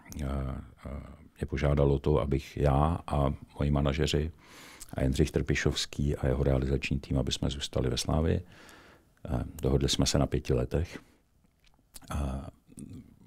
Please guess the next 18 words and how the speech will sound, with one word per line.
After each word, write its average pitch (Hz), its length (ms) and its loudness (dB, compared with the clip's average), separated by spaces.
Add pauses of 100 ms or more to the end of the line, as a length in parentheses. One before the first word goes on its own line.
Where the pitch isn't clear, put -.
(1300)
není 76 280 6
to 71 120 2
tak, 69 260 2
že 69 180 2 (320)
máme 69 240 2
pět - 240 -2
let - 280 -4 (880)
právo 69 320 2
řídit 67 340 0
klub 69 320 0
a 71 60 6
že 73 120 -2
se 69 140 -2
to 69 80 0
nemůže 69 260 2
změnit. 67 580 0 (120)
A 64 180 -6
máme 65 420 -2